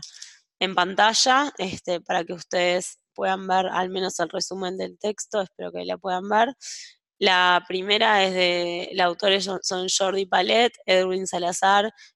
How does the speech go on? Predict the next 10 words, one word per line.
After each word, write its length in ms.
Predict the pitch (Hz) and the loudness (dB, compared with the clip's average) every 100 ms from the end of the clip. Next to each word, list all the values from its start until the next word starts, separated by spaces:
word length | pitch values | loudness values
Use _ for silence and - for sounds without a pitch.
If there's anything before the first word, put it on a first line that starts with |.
| - | -8
y 120 | 175 | -4
Edmundo 480 | 175 185 190 190 185 | -2 -2 -4 -4 -2
Casares. 800 | 185 180 226 226 247 285 - - _ - _ _ - | -2 0 0 2 2 0 -2 -10 _ -20 _ _ -4
Este, 880 | 180 175 - - 175 170 170 170 - | -2 -4 -8 -2 0 0 -2 -4 -10
veo 340 | 175 185 190 185 | -4 0 2 0
conectado 720 | 180 180 175 _ 196 196 196 | -4 -6 -10 _ 4 4 4
solamente 500 | - 185 175 180 175 | 0 -4 -4 -4 -4
a 60 | 180 | -2
Jordi 380 | - 185 180 180 | -2 -4 -4 -4
Palet, 480 | 180 196 196 226 | -2 2 4 2